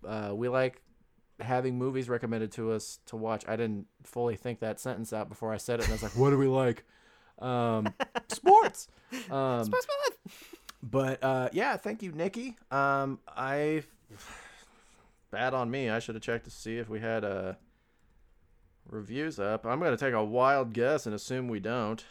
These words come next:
Speaker 1: Brownie?
Speaker 2: Yeah, let's not take the time necessarily
Speaker 1: Let's
Speaker 2: unless you're doing it right now. Um,
Speaker 1: I'm
Speaker 2: oh,
Speaker 1: literally doing it right now.
Speaker 2: it's Dave Thomas. I just pulled it up. Dave Thomas and Rick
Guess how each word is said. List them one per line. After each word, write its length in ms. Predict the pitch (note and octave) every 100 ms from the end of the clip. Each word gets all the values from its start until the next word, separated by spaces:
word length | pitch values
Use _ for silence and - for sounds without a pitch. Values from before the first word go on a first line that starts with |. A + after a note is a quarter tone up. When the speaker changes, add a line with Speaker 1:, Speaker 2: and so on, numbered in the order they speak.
| - -
Speaker 1:
Brownie? 300 | G#3+ B3 F#3+
Speaker 2:
Yeah, 260 | D#3+ C#3
let's 380 | C3 F#3 - -
not 260 | F3 E3+ -
take 260 | E3 -
the 80 | C3
time 300 | - E3 C#3+
necessarily 560 | C3 B2 C3+ D#3+ C#3+ C3
Speaker 1:
Let's 60 |
Speaker 2:
unless 240 | B2 C#3+ C3+
you're 60 |
doing 200 | A#2 B2
it 100 | A#2
right 200 | A#2 A#2+
now. 360 | - B2+ A#2+ B2 -
Um, 220 | C#3 C3
Speaker 1:
I'm 80 | A#2+
Speaker 2:
oh, 100 | B2
Speaker 1:
literally 260 | C#3 C3 B2+
doing 240 | C3 C3
it 60 | B2+
right 240 | B2 A#2
now. 420 | B2+ A#2+ A2 A2 - -
Speaker 2:
it's 200 | E3+ -
Dave 520 | C#3 E3 F#3+ G#3 G#3
Thomas. 380 | - D#3+ B2 -
I 80 | A#2
just 260 | C3 D3
pulled 160 | - D#3+
it 100 | C3
up. 180 | A#2 -
Dave 200 | D#3 F#3+
Thomas 380 | F3+ E3 E3 B2
and 240 | B2 B2 _ -
Rick 240 | F3+